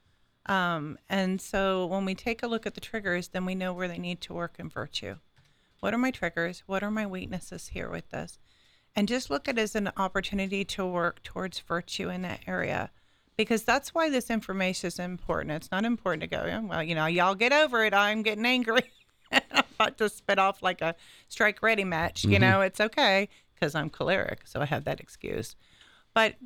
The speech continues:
Speaker 1: understanding other people's temperaments, I also think is important, because when we understand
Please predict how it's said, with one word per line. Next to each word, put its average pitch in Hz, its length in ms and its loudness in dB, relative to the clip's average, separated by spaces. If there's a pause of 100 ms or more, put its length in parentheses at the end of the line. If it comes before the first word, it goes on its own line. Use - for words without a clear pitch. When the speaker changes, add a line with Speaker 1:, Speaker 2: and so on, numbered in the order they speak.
(640)
Speaker 1:
understanding 311 540 4
other 233 160 2
people's 339 320 -2
temperaments, - 520 -2
I - 180 -2
also 233 420 -2
think 156 320 -8
is 156 160 -8
important, - 560 -4
because 170 600 -6 (920)
when 208 220 4
we 214 240 2
understand 208 840 0